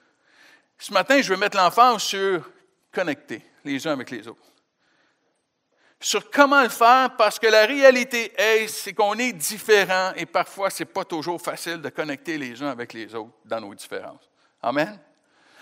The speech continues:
En passant, je parle sur l'Église, mais ça se pratique très bien dans notre couple, ça se pratique très bien dans notre foyer, ces principes-là. Parce que la réalité est,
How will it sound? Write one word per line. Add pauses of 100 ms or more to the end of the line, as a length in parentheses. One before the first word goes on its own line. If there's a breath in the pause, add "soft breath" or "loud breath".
(260 loud breath)
En
passant,
je
parle
sur
l'Église, (540 soft breath)
mais
ça
se
pratique
très
bien
dans
notre
couple,
ça
se
pratique
très
bien
dans
notre
foyer,
ces
principes-là. (720 loud breath)
Parce
que
la
réalité
est,